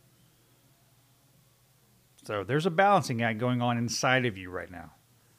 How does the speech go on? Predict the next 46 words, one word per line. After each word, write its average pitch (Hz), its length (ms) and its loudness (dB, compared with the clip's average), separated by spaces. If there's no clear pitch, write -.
You've 113 180 -8
got 127 240 2
the 131 80 2
world 160 500 6
pulling 180 360 6
at 113 220 2
you. 123 200 -2
You've 107 160 -10
got 127 160 0
sin 185 440 2
pulling 175 400 0
at 104 200 -2
you. 104 200 -10
You've 110 180 -8
got 131 140 2
the 135 80 -2
Holy 180 380 2
Spirit 143 640 2
pulling 139 300 0
the 139 100 6
other 135 200 6
way. 90 240 -4
They're 104 100 -8
not 143 240 0
going 170 180 0
the 175 60 -2
same 165 220 -2
direction. 120 500 -2
They're 113 100 -8
like - 260 -8
two 190 140 -2
forks 151 340 -2
in 131 60 -4
the 117 80 0
road, 104 360 0
and 110 100 -8
you've 127 120 -4
gotta 143 180 6
make 123 160 0
a 113 40 -4
decision 101 500 -6
which 98 160 -10
one 110 120 -6
you're 95 100 -12
gonna 87 160 -12
follow. 90 340 -8